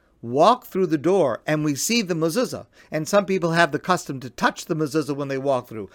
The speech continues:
some people have the custom to kiss the mezuzah as they walk through, all of that is simply to be aware of the mezuzah. The consciousness and awareness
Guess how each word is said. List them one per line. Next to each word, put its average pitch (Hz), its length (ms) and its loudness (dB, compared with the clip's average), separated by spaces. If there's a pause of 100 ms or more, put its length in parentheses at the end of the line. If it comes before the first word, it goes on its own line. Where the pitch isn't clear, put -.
(140)
some 202 220 0
people 185 240 0
have 151 120 2
the 156 80 -4
custom 151 400 -4
to 143 80 -10
kiss 240 340 -2
the 190 120 -2
mezuzah 165 340 -2
as 139 140 -8
they 139 120 -4
walk 135 280 -2
through, 123 200 -6 (300)
all 226 320 4
of 185 140 2
that 180 180 4
is 160 160 0
simply 185 640 0 (220)
to 180 140 2
be 190 200 -4
aware 165 640 4
of 147 200 2
the 135 100 -2
mezuzah. 139 540 0 (400)
The 139 120 -4
consciousness 185 920 -4
and 120 100 -10
awareness 139 680 -2